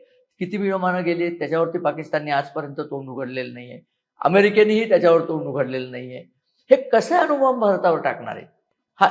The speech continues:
एक भाग झाला. दुसरा म्हणजे म्हटलं असं, त्यांच्या अणुबॉम्बची किल्लीच, अ, अमेरिकेच्या हातात आहे, ते त्या अमेरिकेच्या मर्जीशिवाय ते अणुबॉम्ब उडवूच शकत नाहीत,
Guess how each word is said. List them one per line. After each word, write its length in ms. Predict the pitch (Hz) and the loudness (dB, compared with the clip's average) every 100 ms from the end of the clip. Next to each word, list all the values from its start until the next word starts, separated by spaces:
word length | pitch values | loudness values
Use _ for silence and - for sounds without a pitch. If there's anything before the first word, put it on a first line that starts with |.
| 180 | 2
एक 160 | 165 | 0
भाग 160 | 123 127 | 0 -6
झाला. 280 | - 107 - - _ _ _ _ _ - | -8 -12 -14 -18 _ _ _ _ _ -4
दुसरा 420 | 185 185 247 247 | -2 4 6 4
म्हणजे 260 | 226 190 | 2 -4
म्हटलं 300 | 170 160 165 | -2 -2 0
असं, 160 | 170 175 | 0 0
त्यांच्या 280 | 165 160 156 | -6 0 2
अणुबॉम्बची 600 | 143 160 165 160 175 175 170 - - | 2 -2 -4 -4 -4 -4 -6 -16 -8
किल्लीच, 500 | 160 156 208 208 175 | -6 -4 -6 -6 0
अ, 200 | 170 160 151 - - - _ _ | 2 2 0 -10 -16 -18 _ _
अमेरिकेच्या 520 | 160 175 175 175 170 | -2 0 2 2 2
हातात 280 | 151 147 165 165 | 0 2 0 0
आहे, 120 | 147 | -4
ते 160 | - 151 | -6 -4
त्या 140 | 160 | -2
अमेरिकेच्या 480 | 147 165 165 160 170 | -2 -4 -4 -2 -2
मर्जीशिवाय 500 | 156 147 151 180 165 | -2 -6 -4 0 0
ते 120 | 165 | 0
अणुबॉम्ब 520 | 156 156 156 160 160 | -2 -4 -4 -6 -4
उडवूच 340 | 170 151 175 175 | -4 -2 -2 -2
शकत 300 | - 139 135 | -2 -4 -4
नाहीत, 160 | 113 | -14